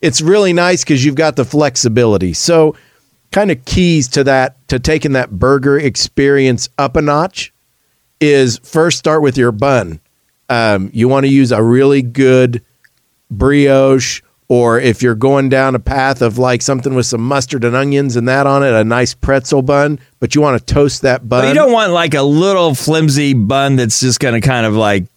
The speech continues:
Speaker 2: get, get soggy and just not work for you, right?
Speaker 1: Correct. And soggy is exactly where I was going, Dave. You, what you wanna do is you wanna toast it, get it buttered and toasted
Speaker 2: Mm.
Speaker 1: so that it will –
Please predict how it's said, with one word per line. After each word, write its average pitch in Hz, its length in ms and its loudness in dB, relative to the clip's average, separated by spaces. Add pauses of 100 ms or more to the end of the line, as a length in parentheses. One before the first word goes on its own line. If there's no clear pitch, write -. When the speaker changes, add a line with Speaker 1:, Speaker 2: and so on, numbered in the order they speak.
(320)
Speaker 2:
get, 131 400 -6
get 135 260 -4
soggy 139 540 0
and 120 140 2
just 117 200 0
not 113 200 -2
work 101 180 -2
for 90 160 -2
you, 78 100 -2
right? 98 280 0
Speaker 1:
Correct. 214 400 0
And 151 140 0
soggy 214 520 2
is 147 160 0
exactly 170 580 0
where 160 160 2
I 160 120 2
was 139 140 2
going, 156 260 2
Dave. 131 200 2
You, 170 120 0
what 185 200 0
you 190 60 4
wanna 208 240 2
do 185 180 2
is 170 120 2
you 185 80 2
wanna 185 240 2
toast 170 440 0
it, 233 160 -2
get 180 160 0
it 139 200 -4
buttered 170 320 2
and 135 160 -2
toasted 120 440 0
Speaker 2:
Mm. 110 40 -2
Speaker 1:
so 151 220 0
that 151 220 0
it 185 200 -2
will – 156 360 2